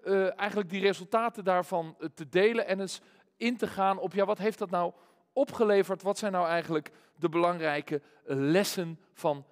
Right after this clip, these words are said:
Tijd voor Verbinding? Daar zijn we ongelooflijk blij mee, eh, dat zij, eh, deze keynote, ehm,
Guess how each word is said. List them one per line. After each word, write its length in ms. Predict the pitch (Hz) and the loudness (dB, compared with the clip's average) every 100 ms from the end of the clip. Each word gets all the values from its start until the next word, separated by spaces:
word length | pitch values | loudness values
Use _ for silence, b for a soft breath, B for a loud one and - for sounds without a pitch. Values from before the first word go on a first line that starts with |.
| _ | _
Tijd 280 | - 143 135 | -2 -2 -2
voor 160 | - 131 | -8 -10
Verbinding? 460 | 143 127 113 113 | -8 -8 -8 -10
Daar 100 | 131 | -10
zijn 180 | 151 151 | -8 -8
we 60 | 143 | -8
ongelooflijk 580 | 127 131 160 156 139 | -10 -4 -4 -2 -8
blij 240 | 123 147 156 | -2 -2 0
mee, 220 | 147 139 B B - | -4 -8 B B 0
eh, 240 | 147 139 135 | 4 4 4
dat 200 | 139 147 | 2 0
zij, 360 | - 165 151 - | 0 0 0 -2
eh, 500 | 139 135 131 - 135 | 0 0 0 -6 -4
deze 280 | 160 151 151 | -2 -2 -6
keynote, 500 | 190 156 139 131 151 | -6 -2 -2 -4 -8
ehm, 300 | 131 131 | -4 -4